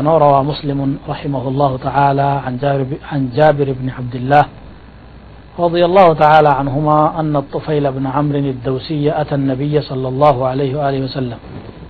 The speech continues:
ጡፈይል ብን ዐምር የተባለው ሰሓቢ ወደ ነቢያችን መጣ።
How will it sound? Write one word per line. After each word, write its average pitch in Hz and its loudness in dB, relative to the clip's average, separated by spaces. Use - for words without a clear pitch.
ጡፈይል 190 4
ብን 175 -2
ዐምር 170 2
የተባለው 156 4
ሰሓቢ 147 0
ወደ 151 2
ነቢያችን 139 -2
መጣ። 131 -2